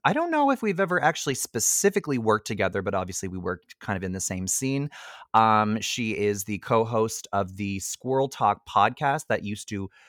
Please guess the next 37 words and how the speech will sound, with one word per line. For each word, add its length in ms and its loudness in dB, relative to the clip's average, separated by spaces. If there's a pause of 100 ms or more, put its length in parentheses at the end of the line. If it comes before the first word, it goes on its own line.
(120)
previously 480 0
be 120 0
hosted 440 0
by 200 4
Vicky 320 -8
Licks, 260 0
but 120 -2
is 180 -2
now 460 2 (160)
hosted 380 0
by 400 4
Hillary 400 -2
Yass, 580 2
who 60 0
used 260 -2
to 60 -10
be 100 -6
known 220 -2
as 180 -6
Hillary 480 -6
Ooze, 380 -6
but 180 -6 (140)
Hillary 340 -4
Yass, 400 0
and 220 -4
yes, 420 0
uh, 300 4 (100)
uh, 220 -4 (100)
uh, 280 -4 (440)
uh, 180 2 (240)
it's, 360 -2
it's 160 -2
Selena 320 2
Vile. 340 6
Hi, 220 -4
Selena. 480 4
<laughs> 40 -2